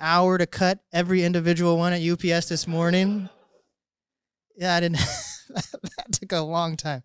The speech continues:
So I hope you guys use the coupons. It's ten percent off. It's, uh, edible cookie dough. So think of, like, ice cream scoops, but cookie dough scoops. And, uh, they gave us a product placement. So Ken's and I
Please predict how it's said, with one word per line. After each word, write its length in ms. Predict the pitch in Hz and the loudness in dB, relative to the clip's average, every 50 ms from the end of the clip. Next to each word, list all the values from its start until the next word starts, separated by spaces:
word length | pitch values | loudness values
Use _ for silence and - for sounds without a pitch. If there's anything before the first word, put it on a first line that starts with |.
| - - 214 - - - 240 196 - | -14 -18 -18 -16 -16 -16 -16 -10 -4
So 440 | - - - 202 180 180 180 175 185 | -2 2 4 4 6 4 4 2 2
I 60 | 180 | 2
hope 220 | 165 202 247 240 - | 2 0 0 0 2
you 60 | 226 | 4
guys 360 | 233 220 208 214 196 185 185 | 4 6 6 4 2 0 0
use 220 | 208 220 214 196 | 2 2 2 2
the 100 | - 185 | 0 -2
coupons. 680 | 170 - 180 160 139 165 156 151 151 160 180 196 - 180 | -2 0 0 0 2 2 2 2 2 0 0 -2 -4 -4
It's 140 | 160 - | -4 -6
ten 240 | - - 202 196 202 | -2 0 2 2 4
percent 340 | 196 214 196 - 208 190 175 | 4 2 2 4 4 4 4
off. 300 | 165 165 165 175 190 185 - _ _ _ _ _ _ _ _ _ | 4 4 4 4 2 0 -4 _ _ _ _ _ _ _ _ _
It's, 240 | 170 160 151 - - | -10 -10 -8 -4 -2
uh, 160 | 165 151 151 - | -2 -2 0 4
edible 340 | 165 180 196 208 196 202 190 | 6 6 6 6 2 -2 -6
cookie 320 | - - 202 180 - 180 | -6 -8 -12 -10 -10 -10
dough. 260 | 156 147 135 131 131 127 | -10 -8 -10 -10 -12 -12
So 140 | - 156 | -12 -12
think 220 | 139 - 165 170 175 | -12 -12 -12 -10 -8
of, 140 | 185 170 165 | -8 -4 -2
like, 360 | 170 156 147 143 139 - - - _ _ | -2 -2 -2 -2 -4 -10 -16 -20 _ _
ice 300 | - 139 147 160 170 - | -6 -2 -2 0 0 -2
cream 320 | - - 220 220 226 233 | -2 -2 -2 -2 0 -2
scoops, 460 | 220 - - 247 254 269 277 262 - - | -4 -4 -4 -2 -2 -2 -4 -6 -8 -4
but 200 | 180 156 139 143 - _ _ _ | -2 -2 -2 -4 -8 _ _ _
cookie 260 | - 185 180 208 214 | -8 -6 -6 -4 -2
dough 200 | 208 214 214 226 | 0 0 0 0
scoops. 560 | - - - 233 240 254 254 - - - - _ _ _ _ _ _ _ _ _ _ _ | -2 -2 -2 -2 -4 -4 -4 -8 -16 -20 -20 _ _ _ _ _ _ _ _ _ _ _
And, 300 | 170 170 180 180 180 180 | -4 -2 0 0 0 2
uh, 140 | 185 180 185 | 2 0 0
they 140 | 185 185 185 | 0 -2 -2
gave 280 | 180 180 196 190 196 196 | -2 -2 -2 -2 0 -2
us 180 | 202 185 - | -2 -4 -4
a 80 | 196 180 | -6 -8
product 500 | - - - 202 208 233 220 185 - - | -10 -8 -6 -4 -2 -2 -4 -6 -8 -10
placement. 540 | - 165 147 139 - - 135 127 123 - - | -6 -4 -4 -4 -4 -6 -8 -10 -10 -8 -4
So 240 | - - 160 156 160 | 0 0 0 0 0
Ken's 400 | - - - 190 196 196 196 180 | -2 -2 0 2 2 2 4 2
and 100 | 180 165 | 4 4
I 380 | 156 151 151 151 160 170 175 | 4 4 4 4 2 0 -2